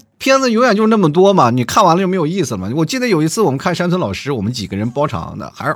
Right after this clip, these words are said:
而且还是大半夜看山村老师。我记得跟各位朋友跟你讲过，然后看完山村老师，一帮人都不愿意去回家了。人确实是我们那时候那个院啊是没有灯的，你知道吗？黑乎乎的，你就每天到晚上就能听着有个人唱《妹妹你大胆往前跑》，然后自己往前跑，是吧？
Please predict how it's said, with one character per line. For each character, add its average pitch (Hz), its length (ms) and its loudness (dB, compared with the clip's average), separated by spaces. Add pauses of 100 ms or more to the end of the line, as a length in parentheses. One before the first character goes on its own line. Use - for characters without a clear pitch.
而 156 120 -2
且 120 120 -4
还 104 60 -2
是 147 100 -10
大 135 120 -2
半 131 160 -4
夜 135 140 -4
看 101 160 -6
山 107 140 -8
村 101 100 -6
老 82 100 -10
师。 82 300 -18
我 110 160 -6
记 160 180 -6
得 175 120 -2
跟 165 180 -6
各 175 100 -6
位 175 120 -4
朋 131 180 -4
友 147 80 2
跟 135 160 -2
你 147 60 -6
讲 110 320 -6
过， 85 160 -10 (480)
然 160 80 -4
后 220 40 -2
看 233 160 2
完 220 140 2
山 220 140 0
村 214 100 2
老 156 100 4
师， 160 240 -2
一 180 120 -4
帮 170 180 2
人 160 100 0
都 175 120 0
不 151 100 -6
愿 147 160 0
意 120 40 0
去 101 180 -6
回 113 320 -6
家 110 240 -4
了。 98 100 -8
人 151 160 -8
确 277 180 -4
实 175 120 -6
是 196 80 0
我 156 120 -2
们 110 80 -4
那 214 120 0
时 208 100 2
候 190 100 -4 (840)
那 226 100 -2
个 214 80 2
院 262 180 2 (160)
啊 62 320 -8
是 - 200 -8
没 214 100 0
有 247 100 2
灯 247 380 2
的， 127 140 2
你 104 60 0
知 104 40 -2
道 92 80 -4
吗？ 95 100 -4
黑 - 160 -4
乎 196 220 -2
乎 92 180 -8
的， 85 260 -12
你 120 140 -6
就 294 220 0
每 117 320 -4
天 220 180 -4
到 320 120 -2
晚 95 240 -6
上 101 100 -4
就 208 80 -2
能 214 160 0
听 - 180 -4
着 220 80 -2
有 131 120 -2
个 101 100 -4
人 131 160 -2
唱 180 220 -4
《妹 156 100 -2
妹 160 140 -2
你 139 80 -4
大 120 160 -4
胆 120 120 -4
往 107 140 -4
前 - 160 -8
跑》， 110 160 -12
然 82 100 -12
后 90 60 -8
自 104 140 -14
己 95 100 -8
往 78 140 -10
前 82 120 -10
跑， 78 200 -14
是 85 80 -20
吧？ 71 160 -20